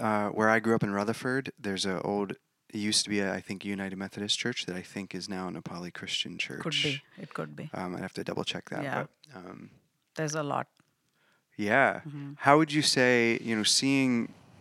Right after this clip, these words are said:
Speaker 1: seeing your parents do that and being up close for that and being so formative for you, how has that shaped your approach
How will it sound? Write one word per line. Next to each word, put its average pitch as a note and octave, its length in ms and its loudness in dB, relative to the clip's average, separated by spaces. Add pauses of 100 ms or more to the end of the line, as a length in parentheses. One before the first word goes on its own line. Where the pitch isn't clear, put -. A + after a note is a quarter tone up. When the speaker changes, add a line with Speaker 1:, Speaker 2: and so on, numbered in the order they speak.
(1500)
Speaker 1:
seeing A#2 540 4
your G#2+ 120 4
parents G2+ 500 -2
do G2 340 -2
that G2 380 -4
and G2 180 -6
being G2 200 -4
up G2+ 140 -6
close F#2+ 280 -6
for - 120 -2
that G2 160 -4
and F#2+ 80 -8
being F#2+ 180 -6
so F#2+ 160 -6
formative F#2+ 480 -4
for F#2+ 200 -8
you, F#2+ 120 -6
how G#2+ 240 4
has G2+ 140 0
that G#2 260 0 (360)
shaped - 400 2
your G2+ 340 6
approach - 800 2